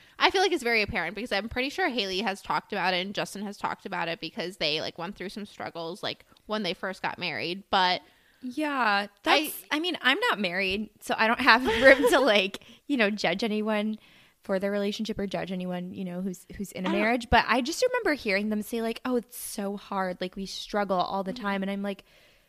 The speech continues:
Speaker 2: "Well, A, duh, you've only been dating for six months. And B, like,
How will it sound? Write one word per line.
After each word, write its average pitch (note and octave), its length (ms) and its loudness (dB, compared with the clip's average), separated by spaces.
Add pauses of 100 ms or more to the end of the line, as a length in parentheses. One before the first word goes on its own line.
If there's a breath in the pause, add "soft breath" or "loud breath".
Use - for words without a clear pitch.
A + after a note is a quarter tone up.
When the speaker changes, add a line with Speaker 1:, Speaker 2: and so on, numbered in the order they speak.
(560 soft breath)
Speaker 2:
"Well, G#3+ 320 2
A, G#3 240 -4
duh, F#3 420 -2
you've F3+ 220 -6
only G3+ 160 -4
been G3 100 -4
dating E3+ 220 -6
for D#3+ 120 -12
six - 300 -18
months. A3 720 -4 (100)
And F#3+ 220 -2 (100)
B, G#3 480 -2
like, E3+ 480 -4